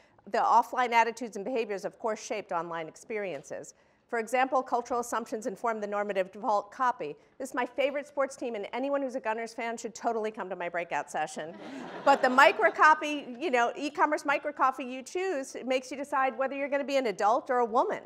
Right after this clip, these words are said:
You know, I guess the two are mutually incompatible. Cultural assumptions also inform the normative defaults and account security questions. My favorite ones include, "What adventurous sport does your father like? Because only men really like sports."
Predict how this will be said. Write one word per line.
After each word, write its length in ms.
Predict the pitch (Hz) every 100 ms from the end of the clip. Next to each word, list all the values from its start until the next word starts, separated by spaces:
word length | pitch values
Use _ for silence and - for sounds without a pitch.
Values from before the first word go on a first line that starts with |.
| - -
You 120 | 233
know, 100 | 220
I 80 | 226
guess 240 | 233 254
the 120 | -
two 160 | 262 277
are 100 | 254
mutually 400 | 254 262 285 262
incompatible. 800 | 262 294 285 277 311 214 180 139 - - - - - -
Cultural 480 | - 339 381 415 370
assumptions 640 | 381 370 339 349 - 370 302
also 340 | 254 302 339
inform 380 | 320 - 311 311
the 80 | 302
normative 380 | 294 302 294 285
defaults 280 | 311 294
and 100 | 320 294
account 360 | 285 302 302
security 580 | - 285 - 311 311 285
questions. 760 | - 226 214 - 180 151 156 - _ _
My 160 | 226 233
favorite 380 | 240 262 269 233
ones 320 | 240 240 226
include, 500 | 226 - 247 226 226 - _
"What 140 | 277 359
adventurous 500 | 302 330 381 381 370
sport 320 | - 349 392
does 140 | 330
your 120 | 339
father 480 | 339 - 311 381 277
like? 280 | 254 185 185
Because 240 | 277 302
only 200 | 330 302
men 220 | 269 214 196
really 220 | 165 160
like 240 | 156 143
sports." 640 | - - 330 320 320 -